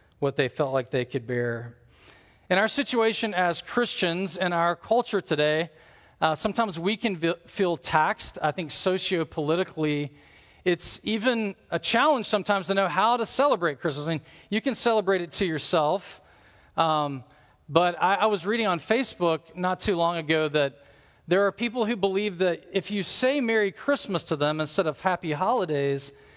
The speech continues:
that you're infringing on their civil rights. Um, and so it's this weird moment where how do we celebrate Christmas in our culture?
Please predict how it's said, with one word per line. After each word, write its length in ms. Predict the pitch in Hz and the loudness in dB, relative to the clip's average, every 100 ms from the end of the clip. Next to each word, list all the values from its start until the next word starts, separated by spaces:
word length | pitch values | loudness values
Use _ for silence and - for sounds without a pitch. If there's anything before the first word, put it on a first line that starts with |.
| - _ | -20 _
that 100 | 175 | -2
you're 220 | 175 190 | 0 0
infringing 640 | 180 170 - 208 214 202 196 | 0 -4 0 0 0 -2 0
on 220 | 156 156 | 0 0
their 140 | 151 | -2
civil 420 | 147 - 170 147 143 | -2 0 0 0 -2
rights. 680 | 160 127 113 - - - - - | 0 -2 -4 -4 -4 -4 -10 -2
Um, 340 | 156 147 135 | 0 2 0
and 80 | 156 | -2
so 260 | - 190 151 - - - | 2 2 0 -10 -6 0
it's 160 | 208 | 0
this 240 | 269 - - _ _ _ | 0 -4 -8 _ _ _
weird 580 | - 175 240 339 349 294 | -10 -4 0 2 2 0
moment 460 | 208 220 294 214 175 | 0 2 2 2 2
where 140 | 185 | 0
how 200 | - 254 | 2 2
do 80 | 349 | 2
we 140 | 311 | 0
celebrate 580 | 247 - 247 240 226 202 | 0 0 0 2 0 -2
Christmas 640 | - 226 - 196 170 - - - - - _ | -2 -2 -2 -2 -2 -4 -6 -16 -20 -20 _
in 500 | 190 196 190 185 175 - _ _ _ | -2 0 0 -2 -6 -10 _ _ _
our 160 | 165 170 | 2 2
culture? 640 | - 226 214 - 127 110 | 0 -2 -2 -4 -6 -8